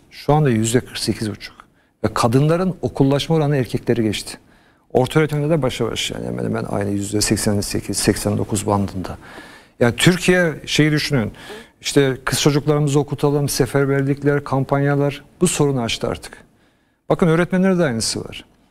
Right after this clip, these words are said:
İki binli yıllarda beş yüz bin öğretmen varken eğitim sisteminin içerisinde bunun yüzde kırkı kadındı. Şu anda bir nokta iki milyon öğretmen var ve bunun yüzde elli dokuzu kadın.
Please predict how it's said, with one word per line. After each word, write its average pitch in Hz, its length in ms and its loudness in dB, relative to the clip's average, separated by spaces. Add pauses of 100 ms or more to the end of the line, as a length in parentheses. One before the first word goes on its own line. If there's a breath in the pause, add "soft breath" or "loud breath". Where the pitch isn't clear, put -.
(460 soft breath)
İki - 220 2
binli 175 160 4
yıllarda 160 640 0 (160)
beş 135 280 0
yüz 160 100 0
bin 156 80 4
öğretmen 147 440 2
varken 131 420 -2
eğitim 113 280 0
sisteminin 117 300 0
içerisinde 135 460 2
bunun 170 200 4
yüzde 135 360 4
kırkı - 360 0
kadındı. 98 520 -2 (1120)
Şu - 180 2
anda 165 220 2
bir 147 160 4
nokta 156 200 2
iki 143 140 -2
milyon 151 240 2
öğretmen 147 460 2
var 170 240 -2 (120)
ve 120 120 2
bunun 143 140 4
yüzde 113 360 2
elli 110 320 0
dokuzu 113 320 -2
kadın. 92 300 -6